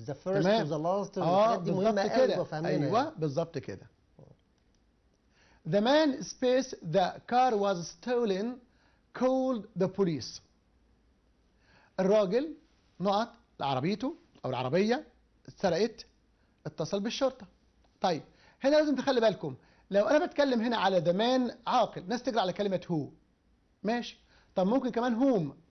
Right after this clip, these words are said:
Speaker 2: عاقل، ممكن كمان whose، لكن مفيش كلمة which.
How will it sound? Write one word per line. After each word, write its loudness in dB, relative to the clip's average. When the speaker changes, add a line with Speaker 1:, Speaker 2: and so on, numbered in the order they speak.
Speaker 2:
عاقل، 2
ممكن 0
كمان 2
whose، 2
لكن 0
مفيش -4
كلمة -2
which. -6